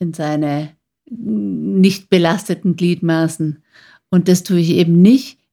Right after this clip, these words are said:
indem ich, und da können vielleicht unsere Hörerinnen und Hörer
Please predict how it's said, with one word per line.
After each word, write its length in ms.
indem 380
ich, 420
und 200
da 180
können 380
vielleicht 340
unsere 260
Hörerinnen 560
und 200
Hörer 420